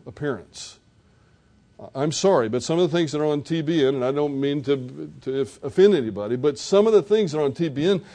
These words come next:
offend me. You know, a-, as a Christian, they offend me because this is the picture that is being portrayed, is that there were a bunch of dunces.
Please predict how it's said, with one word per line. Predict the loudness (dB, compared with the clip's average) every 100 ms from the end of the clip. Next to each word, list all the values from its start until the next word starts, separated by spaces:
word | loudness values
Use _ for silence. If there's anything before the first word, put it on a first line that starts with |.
| -2 4
offend | 4 6 4 4 4
me. | 8 8 6 2 -8 _ _ _ _ _ _ -20 _ _ _ _ _ _ _ _ -14
You |
know, | 0
a-, | 4 6
as | 8 8
a | 4
Christian, | 0 -2 -2 -2 0
they | 0
offend | 0 0 0
me | 0
because | 0 0 0
this | 0 -2
is | -2
the | -4
picture | -2 0 0 0
that | 2 2
is | 2
being | 2 0
portrayed, | -2 -2 0 0 0
is | 0
that | 0
there | 0
were | 2
a | 2
bunch | 0 -4 0
of | -2 0 -2
dunces. | -2 -2 -4 -8 -8 -10 -20